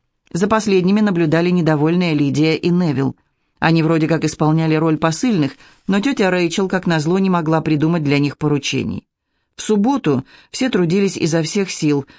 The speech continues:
а Полли с Клэри еще утром улизнули на автобус до Гастингса. "У кого ты спросила?" "Ни у кого я не спрашивала,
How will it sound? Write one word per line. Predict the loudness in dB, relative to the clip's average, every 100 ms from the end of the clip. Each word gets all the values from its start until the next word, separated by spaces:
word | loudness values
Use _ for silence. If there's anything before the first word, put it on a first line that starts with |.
| -10 -2
а | -2
Полли | -2 -2 0 0
с | -2
Клэри | -2 0 0
еще | 0 -2 -2
утром | -2 0 0 0
улизнули | 0 0 0 0 0 -4 _ _ -2
на | 0 0
автобус | 0 -2 0 -2 -4 -16 -8
до | -2 0
Гастингса. | 2 2 0 -2 -2 -2 -6 -10 -12 _ _ _ _ _ _ -2
"У | 0
кого | 0 0 0
ты | -2
спросила?" | -2 -2 -2 -2 -2 -2 -8 _ _ _ _ _ _ -2
"Ни | 2 4
у | 2
кого | 2 2
я | 2
не | 0 -2
спрашивала, | -2 -2 -2 -2 -2 -2